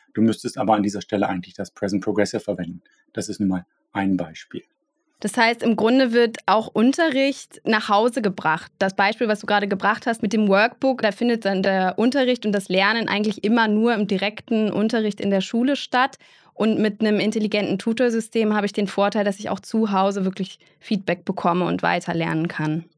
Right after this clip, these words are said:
Speaker 2: und Erklärungen bekomme.
Speaker 1: Genau, da sind wir dann auch ein bisschen im Bereich der Bildungsgerechtigkeit. In der Vergangenheit haben bestimmte Schüler auch zu Hause dieses Feedback bekommen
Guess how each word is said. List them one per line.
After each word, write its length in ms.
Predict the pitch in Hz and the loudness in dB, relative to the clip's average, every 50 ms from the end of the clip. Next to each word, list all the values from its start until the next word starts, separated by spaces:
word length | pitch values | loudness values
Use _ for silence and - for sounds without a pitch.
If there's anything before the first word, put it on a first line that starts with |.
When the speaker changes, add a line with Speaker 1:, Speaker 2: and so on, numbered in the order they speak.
| _ - | _ -10
Speaker 2:
und 140 | - - 170 | -8 -6 -4
Erklärungen 560 | - - - - 170 165 165 170 165 165 160 | -4 -6 -4 -2 0 0 0 0 0 -2 -2
bekomme. 480 | 156 156 - - - 165 160 160 156 160 - _ _ _ _ _ _ _ _ _ _ _ _ | -4 -6 -8 -8 -4 -2 -2 -2 -2 -4 -8 _ _ _ _ _ _ _ _ _ _ _ _
Speaker 1:
Genau, 260 | - 175 139 104 101 | 4 4 6 6 6
da 80 | 95 107 | 4 4
sind 220 | 104 135 156 143 | 4 2 4 4
wir 80 | 175 147 | 4 4
dann 320 | 139 131 131 135 135 139 | 6 6 6 6 4 4
auch 140 | 139 131 120 | 2 2 4
ein 60 | 127 | 4
bisschen 280 | 120 127 - 139 131 - | 4 4 2 2 2 2
im 100 | 120 110 | 2 2
Bereich 260 | 110 104 110 107 - | 4 4 4 2 2
der 120 | - 110 | 0 2
Bildungsgerechtigkeit. 1080 | 90 113 120 117 117 117 - - - 107 139 147 - - 190 170 - - 147 143 143 143 | 4 4 4 4 2 0 -2 -6 -4 -2 -2 -2 -2 -4 -6 -6 -2 2 2 2 2 2
In 60 | 127 | 2
der 100 | 113 110 | 0 2
Vergangenheit 600 | - 110 104 92 113 117 120 120 113 113 110 110 | 2 2 2 4 4 4 2 2 0 -2 -2 0
haben 100 | 117 113 | 0 0
bestimmte 400 | 104 98 - - 120 127 131 - | 0 -2 -2 0 0 0 0 -2
Schüler 300 | - - 120 110 107 117 | -4 -2 0 2 2 2
auch 140 | 117 101 - | 0 -2 -6
zu 180 | - - 95 90 | -8 -6 0 2
Hause 240 | 107 139 151 170 | 2 2 2 0
dieses 260 | 156 160 151 143 - - | -2 -4 -4 -4 -6 -6
Feedback 400 | - - - - 139 131 - - | -8 -8 -4 -2 -4 -4 -4 -6
bekommen 460 | 123 - - 127 120 123 127 131 | -10 0 2 4 4 4 2 0